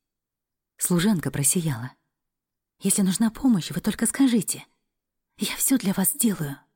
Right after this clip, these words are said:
заверила она и добавила. "Вы всегда найдёте меня на кухне, хозяйка". "Спасибо, Илла", поблагодарила я.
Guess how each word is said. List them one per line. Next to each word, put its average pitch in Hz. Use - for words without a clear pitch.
заверила 139
она 175
и -
добавила. 110
"Вы 180
всегда -
найдёте 170
меня 175
на 226
кухне, -
хозяйка". -
"Спасибо, -
Илла", 135
поблагодарила 131
я. -